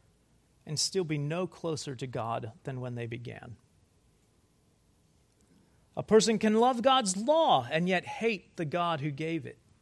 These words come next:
Is this not exactly what was going on in the lives and minds and hearts of the Pharisees when Christ was on earth? Here is God himself, God incarnate here on earth. And there were those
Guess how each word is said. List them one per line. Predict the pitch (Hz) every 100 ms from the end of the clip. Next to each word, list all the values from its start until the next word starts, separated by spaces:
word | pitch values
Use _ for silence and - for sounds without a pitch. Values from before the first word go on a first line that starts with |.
| _ _ _ _ - _ _ _ _ _ _ _ _ _ _
Is | 220 247 254
this | 226
not | 254 254
exactly | 190 156 196 233 240 - 180 151 127 - _ _ _ 160
what | 180
was | 165
going | 185 180 175
on | 185 175 160
in | 147
the | 143
lives | 139 160 190 208 190 -
and | 165 151
minds | 151 160 175 165
and | 156 127
hearts | 160 156 -
of | 139
the | 135
Pharisees | - 160 156 - 131 127
when | 139
Christ | - - 160 156 143 - - - _ _ _
was | 151 135
on | 143 165
earth? | 208 160 - - _ _ _ _ _ _ _
Here | - 233 262
is | 226 294 285 220 185 - - 151
God | 233 262 285 254 - -
himself, | 254 277 - 285 226 143 143
God | 214 240 262
incarnate | 254 247 - 240 240 180 147
here | - - 247 240
on | 226 220 214
earth. | 233 170 - - - -
And | 190
there | 214
were | 208
those | 175 240 269